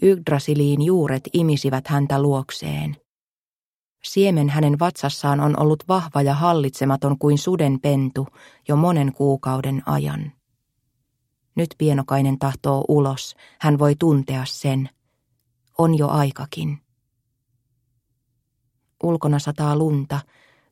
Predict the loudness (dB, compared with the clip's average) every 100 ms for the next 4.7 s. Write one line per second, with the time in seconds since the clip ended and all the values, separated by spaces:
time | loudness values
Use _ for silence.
0 | 0 2 2 2 2 2 2 -2 -2 0
1 | 0 0 -2 -2 -2 -8 -20 _ _ _
2 | -2 0 2 2 2 2 0 0 -2 -2
3 | 0 2 0 0 0 2 2 2 2 2
4 | 0 -2 -4 -2 -4 -6